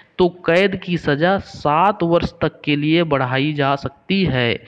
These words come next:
तो इस पॉइंट को आप याद रखिए, तीस शब्द में यह क्वेश्चन पूछा जा सकता है। इसके साथ ही धारा सोलह और सत्रह के अंतर्गत पर्यावरण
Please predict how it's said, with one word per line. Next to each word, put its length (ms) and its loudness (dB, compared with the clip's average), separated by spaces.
तो 160 2
इस 220 -4
पॉइंट 400 0
को 120 0
आप 200 2
याद 280 0
रखिए, 340 0
तीस 640 0
शब्द 240 0
में 200 2
यह 160 0
क्वेश्चन 520 -4
पूछा 360 -2
जा 200 0
सकता 440 -2
है। 260 -2
इसके 300 0
साथ 360 0
ही 100 0
धारा 380 2
सोलह 340 2
और 180 0
सत्रह 400 0
के 200 -2
अंतर्गत 680 0
पर्यावरण 640 4